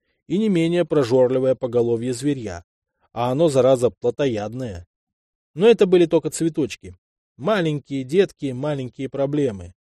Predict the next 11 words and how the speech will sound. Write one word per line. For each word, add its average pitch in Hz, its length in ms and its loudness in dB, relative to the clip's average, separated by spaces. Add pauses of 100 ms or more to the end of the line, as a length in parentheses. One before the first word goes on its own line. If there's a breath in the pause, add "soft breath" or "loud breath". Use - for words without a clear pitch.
(340)
Большие 147 540 -2
дети — 120 300 -8
большие 110 640 -6
проблемы. 98 580 -14 (580)
Звери 139 380 2
неизменно 151 640 -2
должны 127 420 0
были 139 180 -2
пойти 135 400 -4
в 127 100 -4
рост, 127 400 0